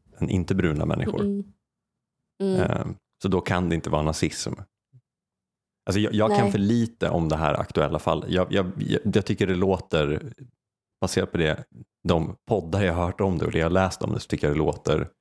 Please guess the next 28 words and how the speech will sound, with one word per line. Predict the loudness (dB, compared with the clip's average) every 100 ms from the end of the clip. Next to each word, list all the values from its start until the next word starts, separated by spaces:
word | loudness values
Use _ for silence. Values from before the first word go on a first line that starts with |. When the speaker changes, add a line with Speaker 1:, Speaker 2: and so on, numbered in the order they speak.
| _ _ _ -20 _
Speaker 2:
Mm. | -6 -2
Speaker 1:
som |
en | 2
jävla | 2 0
felbedömning | -4 -2 0 0 0 0 0 0 -2
från | -2 -2
B | -2
B |
Cs | -2 -2 -2
hemsida. | -2 0 -2 -2 -6 -12 _ _ _ _ _ -4
Också | 0 2
att | 2
Speaker 2:
Mm. | 2
Speaker 1:
ge |
sig | 0 -2
på | 0 0 0
någon | 0 0 -2
som | -4
pratar | -4 -2
om | -2
fotboll | 0 0 -2 -2 0 -2
i | -2
Storbritannien. | -2 -2 -2 -2 -2 -4
Bara, | -4 -4
gör | 0 0 2 0
inte | -4 -2
det. | 0
Speaker 2:
<laughs> | 2 0 -2